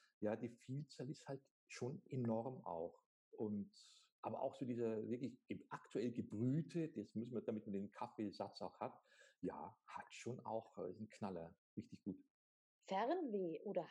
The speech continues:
Speaker 2: Heimweh?
Speaker 1: Na ja, Fernweh halt.
Speaker 2: Kein
Speaker 1: Fern-
Speaker 2: Heimweh?
Speaker 1: Ah, nein, weil ich in der Ferne zu Hause bin. Also mein Heimweh besteht aus Fernweh im Grunde. Also es, es deckt sich eigentlich und, äh,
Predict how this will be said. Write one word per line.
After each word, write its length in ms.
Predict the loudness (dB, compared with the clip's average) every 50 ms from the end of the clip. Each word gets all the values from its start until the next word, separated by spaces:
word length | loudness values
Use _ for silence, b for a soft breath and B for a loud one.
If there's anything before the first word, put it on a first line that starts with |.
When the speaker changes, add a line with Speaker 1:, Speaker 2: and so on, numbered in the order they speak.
| -4 -4
Speaker 2:
Heimweh? 680 | -2 0 2 4 2 2 2 0 -2 -2 -2 -6 -12 -14 _ _ _ _ _ _ _ _ _ _ _ _ _ b b b b b b _ -6
Speaker 1:
Na 100 | -4 -4
ja, 100 | -4 -4
Fernweh 760 | -6 -8 -6 -4 -4 -2 -4 -4 -6 -6 -4 -2 -2 -2 -4
halt. 500 | -4 -4 -4 -4 -6 -8 -14 -20 -20 -20 _ _ _ _ _ _ _ _ _ _ _
Speaker 2:
Kein 220 | -4 0 2 4 4 4
Speaker 1:
Fern- 20 |
Speaker 2:
Heimweh? 380 | 4 4 4 4 2 0 -2 -6 -14 _ _ _ _ _ b b b b b b b _ _ _ _ _ _ _ _
Speaker 1:
Ah, 340 | -4 -2 -2 -2 -4 -8 -12 _ _ _ _
nein, 680 | 0 2 2 4 4 2 2 2 2 2 0 0 0 2
weil 140 | 2 0
ich 100 | 0 0
in 60 | 0 0
der 100 | 0 0
Ferne 440 | 2 2 0 2 2 2 0 -2
zu 240 | -2 -4 -4 -2 0
Hause 340 | 2 2 2 2 0 0 -2
bin. 240 | 0 0 0 2 2
Also 160 | 2 2 2
mein 220 | 0 0 0 0
Heimweh 340 | 2 2 2 2 2 2 2
besteht 320 | 2 0 0 0 0 0 0
aus 140 | -2 -2
Fernweh 640 | -2 0 2 2 2 2 2 0 0 0 2 2 2
im 200 | 2 0 0 -2 0
Grunde. 500 | 0 0 0 0 0 0 0 -2 -2 -4 _ b b b b b b b b b b _ _ -4
Also 180 | -2 0 0 0
es, 160 | 0 -2 -4
es 240 | -8 -8 -10 -4 -2
deckt 320 | 0 0 0 -4 -10 -14
sich 260 | -12 -10 -8 -6 -4
eigentlich 600 | -2 -2 -2 -2 -2 -4 -6 -6 -6 -6 -6 -6 -4
und, 240 | -2 0 -2 -2 -4 -8 -16 -14 -12
äh, 260 | -10 -10 -10 -10